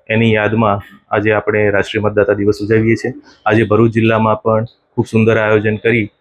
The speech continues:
અને રાષ્ટ્રીય મતદાતા દિવસની ઉજવણી કરવામાં આવી. આ પ્રસંગે જે પણ અધિકારીશ્રીઓએ, કર્મચારીશ્રીઓએ, ખાસ કરીને બી એલ ઓ શ્રી, બી એલ ઓ સુપરવાઇઝર શ્રી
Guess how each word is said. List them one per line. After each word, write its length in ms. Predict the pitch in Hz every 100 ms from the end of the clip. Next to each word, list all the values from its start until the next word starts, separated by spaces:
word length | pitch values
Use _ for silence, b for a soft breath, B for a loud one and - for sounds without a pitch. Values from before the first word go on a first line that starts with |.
| _ 110
અને 260 | 110 107
રાષ્ટ્રીય 340 | 101 101 - 107
મતદાતા 320 | 101 104 107
દિવસની 360 | 104 101 107
ઉજવણી 300 | 95 101 104
કરવામાં 380 | 104 104 104 104
આવી. 140 | 104 110 _ _ _ -
આ 100 | 117
પ્રસંગે 680 | 120 113 120 120 123 123
જે 240 | 117 104 113
પણ 300 | - 120 120
અધિકારીશ્રીઓએ, 840 | 107 107 117 117 113 113 113 113
કર્મચારીશ્રીઓએ, 920 | 110 107 110 113 110 110 - 110 110
ખાસ 220 | - 110 -
કરીને 340 | 123 117 110 110 _ _ _
બી 120 | 117 120
એલ 140 | 120
ઓ 60 | 120
શ્રી, 340 | 120 120 123 _
બી 140 | 104 107
એલ 100 | 110
ઓ 40 |
સુપરવાઇઝર 540 | 107 107 113 113 110 117
શ્રી 320 | - 113